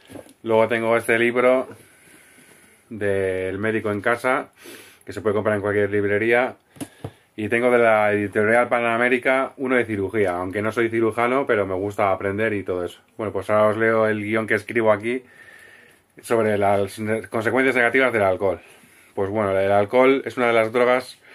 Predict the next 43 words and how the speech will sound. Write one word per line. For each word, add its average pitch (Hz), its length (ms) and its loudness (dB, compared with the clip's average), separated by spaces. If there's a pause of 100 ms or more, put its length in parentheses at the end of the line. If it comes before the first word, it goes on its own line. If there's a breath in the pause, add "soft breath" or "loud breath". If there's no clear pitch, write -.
(160 loud breath)
legales 113 360 2
que 117 100 -2
pueden 110 240 0
ser 117 160 -4
más 113 280 -2
devastadoras 110 500 0
para 95 140 2
el 92 80 0
organismo, 90 500 -6
sin 92 220 -10
que 95 100 -4
nos 92 240 -8
demos 104 260 -6
cuenta. 87 380 -8 (960 loud breath)
Beber 110 220 0
moderadamente 123 720 4
no 117 160 -2
puede 117 160 2
ser 120 160 -6
muy, 123 340 -4 (240)
muy 120 220 -4
perjudicial. 95 640 -2 (1200 soft breath)
Pero 101 120 -2
si, 101 160 -6 (460)
si 104 180 -6
lo 110 180 4
es, 117 140 0
si 104 140 -8
se 107 120 0
bebe 120 360 4
en 117 80 -2
exceso, 123 640 -2
esta 110 220 -2
droga 113 240 4
puede 113 200 2
destruir 113 480 0
el 107 140 -2
cuerpo 123 400 0
humano, 123 340 0
produciendo, 110 520 -2
por 107 80 -2
ejemplo, 117 340 -4
cirrosis, 107 600 -2